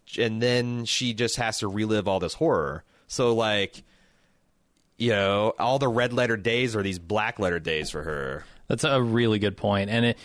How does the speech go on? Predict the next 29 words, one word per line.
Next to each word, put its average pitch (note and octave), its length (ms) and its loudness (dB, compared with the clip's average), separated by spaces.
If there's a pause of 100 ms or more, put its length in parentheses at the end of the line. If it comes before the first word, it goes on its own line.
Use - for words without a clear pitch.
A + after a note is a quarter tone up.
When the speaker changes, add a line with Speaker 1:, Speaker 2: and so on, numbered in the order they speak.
(460)
Speaker 2:
th-, C3 200 2
there's C3 180 4
a B2+ 60 2
line B2 320 4
in A2+ 100 6
there G#2+ 540 2
in A2 260 2
the G#2+ 100 0
fantasized A2 600 0
confession G2+ 640 0 (400)
about, A2 380 0
Speaker 1:
Mm-hmm. B2 120 -6
Speaker 2:
you B2 140 4
know, A2 100 4
the, G#2+ 160 0 (200)
the G#2+ 380 2
mistake, A2+ 520 0
the B2 120 0
lie A#2+ 340 4
was G#2+ 260 2
big A2+ 460 2
then. A2+ 360 2
It's A2 220 -4
so A#2+ 280 2
much A#2 260 0
bigger G#2 240 2
now. G#2+ 400 2 (220)
Speaker 1:
Right. F#2 220 0
Speaker 2:
And B2 260 4